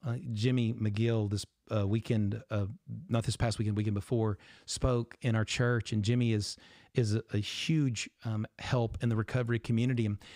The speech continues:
and one of the things that Jimmy talked about was that, you know, even though the economy shut down, and even though people shut down, and even though with, with the covid thing going on, everything kinda shut down, he said, "But,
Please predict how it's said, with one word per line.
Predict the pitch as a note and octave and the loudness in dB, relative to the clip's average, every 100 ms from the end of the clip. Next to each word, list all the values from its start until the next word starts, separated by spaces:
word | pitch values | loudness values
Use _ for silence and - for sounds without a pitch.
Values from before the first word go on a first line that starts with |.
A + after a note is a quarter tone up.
| - | -2
and | B2+ | 2
one | C#3+ F3 | 2 2
of | |
the | D3+ | 0
things | B2+ D3 D3 A#2 | 0 0 2 0
that | A#2+ A2 | -2 0
Jimmy | C3 C3+ A#2+ B2+ - | 2 2 0 -2 -2
talked | C3 D3+ | -2 0
about | C3 A#2 | 0 0
was | G#2+ G#2+ | 0 2
that, | A2 G#2+ - - - - | 0 0 -6 -20 -20 -2
you | C3 | 2
know, | A#2+ B2 | 2 2
even | C3+ D#3+ E3 | 2 2 2
though | C#3+ B2+ B2 A#2+ | 2 2 0 0
the | A#2 | 2
economy | A2+ - D3+ F3+ C3 | 2 0 2 2 2
shut | - A#2+ A2 | 2 0 0
down, | G#2 | 2
and | G#2 | 2
even | A#2+ D3+ | 2 2
though | C#3 | 2
people | A#2 D3 - | 0 0 0
shut | A#2 B2+ A2 | 0 0 0
down, | G#2 G2+ | 0 0
and | G#2 | 0
even | A#2+ C3+ | 2 2
though | B2+ | 2
with, | A#2 - | 0 0
with | B2 - | -2 -2
the | |
covid | A2+ D3 D#3 C#3+ | -2 0 2 2
thing | B2+ A#2+ | 2 2
going | A2 G#2+ | 2 2
on, | G2+ | 2
everything | G#2 A#2+ C3+ | 2 2 0
kinda | B2 A#2 | 2 0
shut | - D3 A2+ | 2 0 2
down, | B2 C3+ G#2+ G2+ - - - | 2 2 0 -2 -8 -20 -2
he | C#3 | 0
said, | - C3+ A#2+ | 2 0 2
"But, | A#2+ A#2 | 2 0